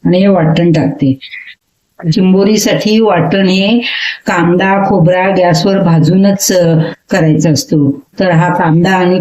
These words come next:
खोबरं आणि त्याच्यामध्ये थोडं जिरं आहे, गॅसवर भाजून घेतलेलं आहे कांदा खोबरा.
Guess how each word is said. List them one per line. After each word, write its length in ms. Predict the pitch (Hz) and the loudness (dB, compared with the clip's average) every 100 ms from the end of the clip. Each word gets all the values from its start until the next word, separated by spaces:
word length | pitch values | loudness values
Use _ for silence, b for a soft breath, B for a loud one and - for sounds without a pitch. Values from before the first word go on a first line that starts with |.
| - | 0
खोबरं 300 | 180 156 196 | 0 2 0
आणि 200 | 180 190 | 0 0
त्याच्यामध्ये 480 | 190 165 180 175 185 175 | 0 0 0 0 0 0
थोडं 240 | 185 208 | 0 2
जिरं 240 | 190 190 180 | 2 2 2
आहे, 220 | 156 147 | 2 2
गॅसवर 440 | 160 160 175 190 | 2 0 0 0
भाजून 420 | 175 165 151 185 | 2 2 2 2
घेतलेलं 420 | 180 160 165 175 175 | 2 0 0 0 0
आहे 80 | |
कांदा 340 | 202 175 156 175 | 0 0 0 0
खोबरा. 400 | 160 175 160 | 0 0 2